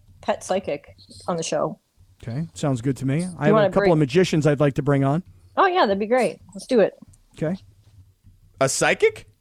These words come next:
Speaker 2: And
Speaker 1: A
Speaker 2: a
Speaker 1: pet
Speaker 2: magician.
Speaker 1: psychic.
Speaker 2: Yeah,
Speaker 1: Pet
Speaker 2: and a
Speaker 1: psychic and a
Speaker 2: magician.
Speaker 1: magician. Yeah,
Speaker 3: A
Speaker 1: me and
Speaker 3: pet?
Speaker 1: Cap will, yeah, we'll bring our dogs in, and they can, you know, they can say what they're thinking.
Speaker 3: Hmm.
Speaker 1: He's gonna probably be like, "Well, Jack wishes that you didn't have to take him in the shower with you when you're naked."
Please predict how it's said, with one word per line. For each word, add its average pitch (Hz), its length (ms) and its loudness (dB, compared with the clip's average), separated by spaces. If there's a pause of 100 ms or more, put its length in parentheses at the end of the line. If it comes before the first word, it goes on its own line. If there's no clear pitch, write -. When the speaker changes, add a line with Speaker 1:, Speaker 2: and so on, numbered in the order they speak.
(580)
Speaker 2:
And - 60 2
Speaker 1:
A - 0 -
Speaker 2:
a 196 80 2
Speaker 1:
pet 202 160 2
Speaker 2:
magician. 220 80 4
Speaker 1:
psychic. 170 520 0 (120)
Speaker 2:
Yeah, 185 180 0
Speaker 1:
Pet - 40 0
Speaker 2:
and - 100 0
a - 20 -14
Speaker 1:
psychic 220 120 2
and 185 100 2
a 160 40 0
Speaker 2:
magician. 147 280 -4
Speaker 1:
magician. - 480 -8 (360)
Yeah, 320 140 6
Speaker 3:
A 262 40 4
Speaker 1:
me 254 100 6
and 277 80 6
Speaker 3:
pet? 185 80 2
Speaker 1:
Cap 269 220 4
will, 254 180 2 (240)
yeah, 349 140 4
we'll 277 120 6
bring 320 160 0
our 311 80 4
dogs 311 360 2
in, 220 160 -4
and 208 120 -6
they 226 80 -8
can, 226 320 -8
you 208 100 -6
know, 202 200 2
they 233 100 2
can 226 140 -8
say 226 160 -2
what 233 140 0
they're 226 100 -4
thinking. 170 400 -4 (1000)
Speaker 3:
Hmm. 90 260 -10 (580)
Speaker 1:
He's 269 140 -2
gonna 262 160 2
probably 247 240 2
be 226 100 0
like, 214 200 2
"Well, 202 100 0
Jack 240 300 0
wishes 196 300 -6
that 185 180 0
you 190 300 -6
didn't 214 320 0
have 214 200 0
to 175 160 -4
take 208 220 -2
him 196 100 0
in 196 80 4
the 180 80 -2
shower 202 360 4
with 160 140 -2
you 170 120 -4
when 175 140 -6
you're 160 100 -8
naked." 160 500 0